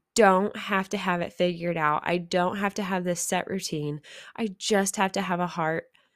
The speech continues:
that is right with Jesus, that loves him wholeheartedly, that never stops giving up on him, that never stops chasing him. That's all that matters. And I want you to know that too.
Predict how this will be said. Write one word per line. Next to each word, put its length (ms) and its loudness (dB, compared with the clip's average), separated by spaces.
that 100 -2
is 160 0
right 240 0
with 120 2
Jesus, 680 -2
that 220 -2
loves 280 4
him 140 2
wholeheartedly, 880 2
that 100 -2
never 460 4
stops 420 2
giving 340 0
up 220 -2
on 140 -2
him, 340 -6
that 120 -8
never 540 2
stops 360 -2
chasing 440 -2
him. 320 -10
That's 340 -4
all 180 -2
that 220 -2
matters. 560 -2
And 420 4
I 100 2
want 300 2
you 280 6
to 100 -2
know 140 2
that 220 -2
too. 360 -2